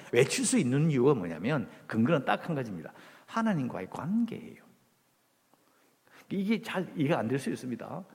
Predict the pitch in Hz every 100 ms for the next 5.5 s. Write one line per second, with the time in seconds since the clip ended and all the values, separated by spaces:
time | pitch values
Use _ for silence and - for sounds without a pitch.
0 | - - - _ - 104 156 220 117 90
1 | 113 101 73 - - _ _ - _ _
2 | _ _ _ _ _ _ _ _ _ 147
3 | 180 196 170 160 - - 190 202 131 -
4 | 92 87 95 92 - - 196 123 - 92
5 | 87 95 92 87 87